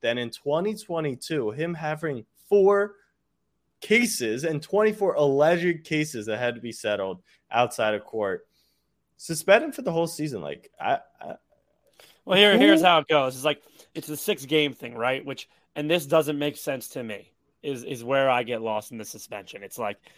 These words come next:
Speaker 2: if there, and, and our friend said this, and I agree, if, if there is enough evidence to give him six, there's enough evidence to give him the entire season. A-, and if there's, if there's not enough evidence to give him the entire season,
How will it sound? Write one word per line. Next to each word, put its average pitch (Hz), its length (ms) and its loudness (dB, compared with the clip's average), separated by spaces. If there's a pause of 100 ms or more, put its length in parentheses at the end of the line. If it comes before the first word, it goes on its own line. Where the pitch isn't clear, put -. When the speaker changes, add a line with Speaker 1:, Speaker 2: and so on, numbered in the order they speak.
(240)
Speaker 2:
if 143 180 -10
there, 170 580 4 (760)
and, 147 280 -2
and 143 80 -6
our 135 80 -2
friend 170 260 -2
said 127 140 -8
this, 117 180 -8
and 117 80 -12
I 110 80 -6
agree, 123 280 -4
if, 113 180 -12 (180)
if 117 60 -20
there 185 340 6
is 170 160 0
enough 151 480 2
evidence 139 500 -2
to 143 100 -10
give 127 220 -2
him 123 180 -10
six, - 640 -2 (440)
there's 175 260 6
enough 151 300 2
evidence 135 360 -2
to 131 80 -14
give 117 160 -6
him 110 120 -8
the 101 100 -12
entire 101 360 -12
season. - 400 -20 (600)
A-, 143 180 -4
and 170 80 6
if 180 120 2
there's, 202 220 4
if 180 220 -2
there's 175 200 -2
not 208 220 4
enough 196 260 0
evidence 156 440 -2
to 156 80 -10
give 143 160 -4
him 139 60 -6
the 135 120 -6
entire 127 360 -4
season, 165 500 -4